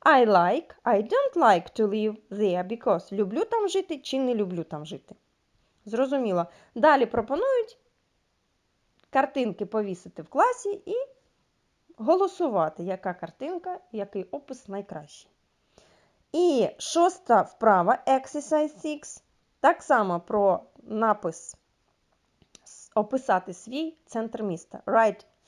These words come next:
six, seven sentences, напишіть шість-сім речень about your community center, про центр міста. Що у вас в центрі є?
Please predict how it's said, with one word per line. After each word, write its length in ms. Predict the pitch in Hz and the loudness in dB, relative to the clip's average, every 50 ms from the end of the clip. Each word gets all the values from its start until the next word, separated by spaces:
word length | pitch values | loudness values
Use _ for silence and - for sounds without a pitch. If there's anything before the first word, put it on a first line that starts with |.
| _ - | _ -10
six, 320 | 294 311 - - - _ _ _ _ _ _ _ _ _ | -10 -10 -10 -16 -20 _ _ _ _ _ _ _ _ _
seven 480 | - - 339 415 427 427 403 403 - - | 2 4 4 4 4 2 -4 -4 -4 -4
sentences, 640 | 196 180 175 - 190 233 226 - 240 269 - _ - | -4 -4 -4 -8 -10 -10 -8 -10 -12 -12 -12 _ -10
напишіть 400 | 240 208 - 247 247 - 220 220 | -10 -4 -4 -4 -4 -4 -12 -12
шість-сім 480 | - - 285 277 - - 247 208 190 | -10 -10 -10 -10 -10 -8 -8 -6 -6
речень 400 | 202 160 160 170 - - 247 349 - _ _ _ _ _ _ _ _ | -6 -8 -8 -8 -10 -12 -12 -12 -12 _ _ _ _ _ _ _ _
about 540 | - 202 226 285 285 262 247 240 240 - 208 | -6 2 4 6 6 6 4 2 0 -4 -4
your 80 | 175 180 - _ _ _ _ | -4 -6 -6 _ _ _ _
community 540 | 226 214 202 202 196 294 359 370 359 349 294 | 0 0 0 0 -2 -2 -2 -2 -4 -4 -8
center, 520 | 277 - - 214 170 156 - - 165 175 _ _ _ _ _ _ _ _ | -12 -8 -8 -8 -8 -8 -10 -14 -18 -18 _ _ _ _ _ _ _ _
про 300 | - 180 196 381 466 - - _ _ | 2 4 4 4 2 -2 -8 _ _
центр 380 | _ - 233 240 262 254 - 240 | _ -2 -2 -2 -2 -8 -8 -6
міста. 360 | 226 202 170 - _ - 175 _ _ _ _ _ _ _ _ _ _ _ _ _ _ _ _ _ _ | -6 -6 -6 -8 _ -20 -20 _ _ _ _ _ _ _ _ _ _ _ _ _ _ _ _ _ _
Що 240 | _ - - 247 247 | _ -8 -4 -4 -4
у 60 | 240 | -2
вас 220 | 190 185 185 - | -2 -4 -6 -6
в 40 | - | -14
центрі 320 | - 208 185 180 175 185 175 | -14 -14 -14 -12 -12 -12 -12
є? 160 | 165 - | -12 -12